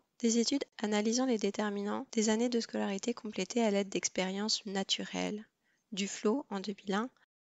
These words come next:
a estimé l'impact de la construction d'écoles sur les années de scolarisation atteintes en Indonésie.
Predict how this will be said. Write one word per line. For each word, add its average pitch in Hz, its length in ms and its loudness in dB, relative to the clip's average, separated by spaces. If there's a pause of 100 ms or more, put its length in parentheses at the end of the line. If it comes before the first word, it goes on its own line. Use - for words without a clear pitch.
(200)
a 240 80 8
estimé 302 400 4
l'impact 240 420 4
de 190 100 2
la 185 160 4
construction 220 520 0
d'écoles 220 360 0
sur - 160 2
les 196 160 -2
années 208 200 -2
de 240 60 -4
scolarisation 196 760 0 (120)
atteintes 220 360 -2
en 196 80 -6
Indonésie. 196 640 -2